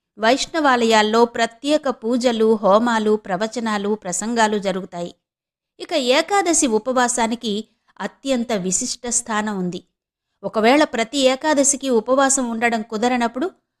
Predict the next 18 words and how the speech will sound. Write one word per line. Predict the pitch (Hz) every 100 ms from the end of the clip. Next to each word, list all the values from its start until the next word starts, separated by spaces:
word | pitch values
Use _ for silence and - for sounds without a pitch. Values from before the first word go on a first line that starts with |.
| _ 208
వైకుంఠ | 220 294 381 349
ఏకాదశి | 320 262 240 233 220 -
రోజున | 226 226 240 226
ఉపవాసం | 190 185 247 240 233 208
ఉంటే | 202 220 226 202 - _ _ _
ఏడాదిలోని | 214 254 311 320 277 262 254 247 -
అన్ని | 233 285
ఏకాదశులలోనూ | 294 220 214 226 247 220 214 214 202 202 226 220 - _ _
ఉపవాసం | 220 220 294 247 220 208
ఉన్నట్టు | 196 202 196 208
లెక్క | 185 185 - 208 202
అని | 190 196
కూడా | 196 202
పెద్దలు | 233 180 180 196
చెబుతారు. | 190 170 - 175 190 _ _ _ _ _ _ _ _
వైకుంఠ | 269 277 294 277 262
ఏకాదశి | 233 226 226 214 220 220
రోజు | 226 247 226